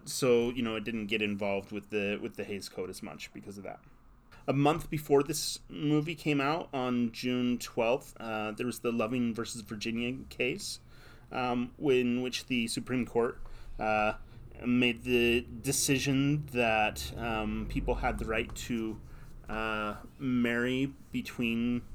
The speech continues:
different races. Um, so that was a pretty big deal,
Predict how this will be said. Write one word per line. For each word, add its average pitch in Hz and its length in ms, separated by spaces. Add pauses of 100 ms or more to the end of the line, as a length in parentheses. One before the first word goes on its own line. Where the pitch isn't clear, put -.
(160)
different 113 340
races. 107 540 (920)
Um, 101 500 (300)
so - 220
that 165 160
was 208 140
a 208 40
pretty 214 240
big 208 220
deal, 156 420